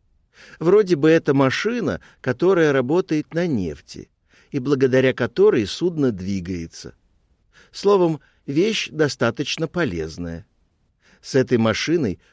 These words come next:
судно легко уходит в море на пять, а то и на десять миль, и грести не надо. А знаете, сколько судов в Японии? Если на каждое поставить по такой машине,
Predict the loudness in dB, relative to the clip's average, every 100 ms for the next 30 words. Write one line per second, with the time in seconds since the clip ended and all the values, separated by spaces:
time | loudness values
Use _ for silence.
0 | -18 -6 -4 0 0 0 -2 0 0 0
1 | 0 0 0 -2 0 2 2 2 -2 -2
2 | -2 -2 -4 -12 _ -6 -6 0 2 2
3 | 0 -2 -2 -2 -2 -4 -6 -4 -4 -4
4 | -10 _ _ -8 -4 0 0 -2 -8 -4
5 | -2 0 0 -4 -6 -12 _ _ _ _
6 | _ _ _ _ -4 -2 -2 0 0 0
7 | -2 2 0 0 -4 -4 0 0 -2 -6
8 | -6 -4 -4 -6 -8 -10 -16 _ _ _
9 | _ _ _ _ _ -2 2 2 2 0
10 | 0 0 0 0 0 -2 -2 -4 -8 -2
11 | 0 0 -2 -8 -10 -8 -2 0 0 -4
12 | -6 -4 -2 -2